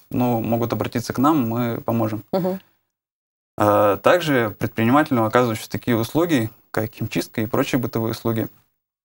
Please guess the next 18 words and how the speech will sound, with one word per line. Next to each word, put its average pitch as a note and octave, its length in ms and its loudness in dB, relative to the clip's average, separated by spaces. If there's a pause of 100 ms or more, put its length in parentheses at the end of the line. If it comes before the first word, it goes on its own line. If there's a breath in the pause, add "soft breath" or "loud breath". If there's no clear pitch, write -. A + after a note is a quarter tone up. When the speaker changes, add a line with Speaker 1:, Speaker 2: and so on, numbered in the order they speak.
(420)
Speaker 1:
э, G#2+ 600 0
дается C3+ 360 -2
субсидия B2+ 540 0
на A#2 380 0
аренду B2 380 0
помещений, A2 480 -4
то - 100 -6
есть - 160 -6
возмещение A2+ 460 -2
части A#2+ 300 -4
затрат A#2 380 0
Speaker 2:
Мгм. G3+ 100 -4
Speaker 1:
по - 180 0
аренде D#4+ 300 0
помещений, B2 540 -2
по - 140 -8
коммунальным A#2+ 400 -2
платежам A2 440 -2